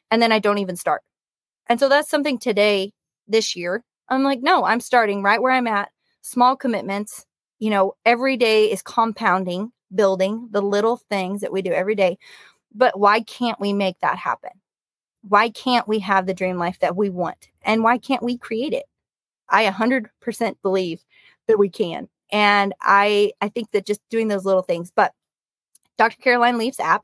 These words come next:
has helped me to kinda get through some of that stuff and learn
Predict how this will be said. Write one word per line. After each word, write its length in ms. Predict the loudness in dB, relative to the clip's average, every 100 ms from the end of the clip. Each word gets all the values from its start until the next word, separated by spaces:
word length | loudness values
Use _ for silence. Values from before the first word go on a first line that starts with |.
| -2
has 200 | 0 0
helped 380 | 2 0 0 -6
me 400 | -4 -2 -2 -4 -8 -20 -20 -4
to 80 | 0
kinda 220 | 2 2
get 200 | 0 -2
through 180 | -2 -2
some 180 | -2 -2
of 80 | 0
that 160 | 0
stuff 240 | 0 -2 0
and 300 | 0 0 2
learn 500 | 2 2 0 -2